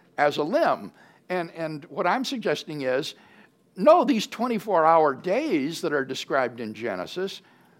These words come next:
um, needn't be interpreted literally, even though I think you're quite right that that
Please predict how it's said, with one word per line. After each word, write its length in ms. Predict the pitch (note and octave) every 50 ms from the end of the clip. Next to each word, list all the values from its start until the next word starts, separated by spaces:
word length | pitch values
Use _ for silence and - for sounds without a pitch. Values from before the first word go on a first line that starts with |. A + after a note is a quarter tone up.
| _ _ _ -
um, 440 | C3 B2+ B2+ C3+ B2+ B2+ C3 E3+ -
needn't 420 | C#3 C#3 C#3+ G#3 A#3 G3+ G3+ F3+ D3
be 280 | D#3+ D#3+ E3 E3 D#3+ - -
interpreted 520 | - - - D#3 C#3+ - C#3+ C3 B2+ A#2+ B2+
literally, 720 | C3+ D3+ F3+ E3+ E3 C#3 A2+ F#2+ E2+ E2 F2+ F#2 E2 -
even 220 | D#3+ F3+ F3+ F3 E3
though 80 | D3+
I 100 | C#3 C3+
think 240 | C3+ - E3 C#3 -
you're 100 | D#3 C3+
quite 340 | - - - C#3+ C3 A#2+ G2+
right 360 | C3 E3 F3+ D#3 A2 G2 - -
that 160 | A#2+ - -
that 260 | B2+ A#2 A2+ -